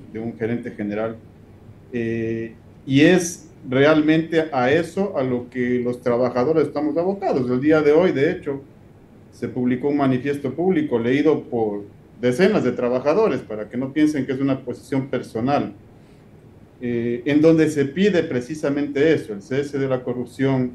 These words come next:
sindical, porque hay corrupción empresarial, pero también hay corrupción sindical, y que se recupere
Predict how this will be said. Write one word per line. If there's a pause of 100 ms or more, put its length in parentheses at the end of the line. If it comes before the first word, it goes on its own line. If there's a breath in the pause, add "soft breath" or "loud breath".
sindical,
porque
hay
corrupción
empresarial,
pero
también
hay
corrupción
sindical, (1040 loud breath)
y
que
se
recupere